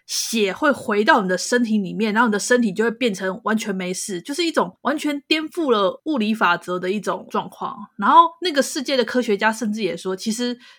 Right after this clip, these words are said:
人类会复活这件事是一件非常诡异而且很神秘的事情，他们也不知道为什么。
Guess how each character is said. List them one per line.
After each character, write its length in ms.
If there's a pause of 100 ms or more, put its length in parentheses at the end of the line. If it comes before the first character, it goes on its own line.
人 200
类 180
会 200
复 320
活 220
这 100
件 160
事 160
是 140
一 40
件 180
非 100
常 220
诡 200
异 280
而 100
且 160
很 160
神 260
秘 120
的 100
事 160
情， 180
他 120
们 80
也 80
不 120
知 80
道 60
为 160
什 160
么。 60